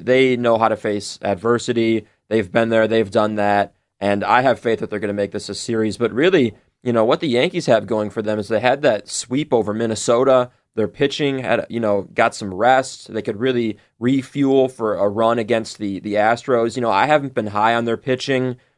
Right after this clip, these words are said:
all, all season long of the Yankees, but with rest and with the hitters they have, I mean, Stanton's healthy, Judge is healthy. They both homered, or Stanton homered last night.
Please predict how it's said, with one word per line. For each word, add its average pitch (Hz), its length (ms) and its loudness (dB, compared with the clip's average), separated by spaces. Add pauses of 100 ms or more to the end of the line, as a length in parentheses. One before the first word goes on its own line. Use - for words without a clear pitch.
(180)
all, 131 240 6 (100)
all 127 220 4
season 135 340 -4
long 127 300 2
of 120 120 0
the 120 120 -4
Yankees, 127 500 -2
but 104 260 0 (400)
with 143 300 2
rest 117 640 0
and 113 100 -4
with 113 120 -6
the 104 100 -4
hitters 117 320 -4
they 104 160 0
have, 98 300 0
I 104 80 -4
mean, 101 260 -4 (400)
Stanton's 127 440 0
healthy, 123 420 2
Judge 117 360 2
is 120 120 -4
healthy. 120 420 0
They 113 120 0
both 107 260 0
homered, 113 480 -4
or 104 220 0
Stanton 120 360 0
homered 120 300 0
last 113 300 2
night. 113 360 2